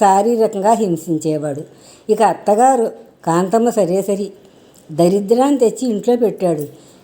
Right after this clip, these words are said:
వేరెవరిని చేసుకున్నా నా కొడుకు బోలెడు కట్నం, తనకు లాంఛనాలు వచ్చేవని శైలజకి వినపడేలా ఇరుగు పొరుగు వారితో అనేది.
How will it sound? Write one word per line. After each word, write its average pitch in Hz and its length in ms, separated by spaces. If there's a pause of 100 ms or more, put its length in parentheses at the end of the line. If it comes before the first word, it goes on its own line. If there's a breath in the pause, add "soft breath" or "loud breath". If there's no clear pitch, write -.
(120)
వేరెవరిని 220 560 (100)
చేసుకున్నా 247 720 (340 loud breath)
నా 214 140
కొడుకు 220 400
బోలెడు 220 440
కట్నం, 226 500 (380 loud breath)
తనకు 226 200
లాంఛనాలు 220 680
వచ్చేవని 196 760 (640 loud breath)
శైలజకి 240 460
వినపడేలా 190 800 (380 loud breath)
ఇరుగు 220 180
పొరుగు 196 340
వారితో 185 380
అనేది. 151 520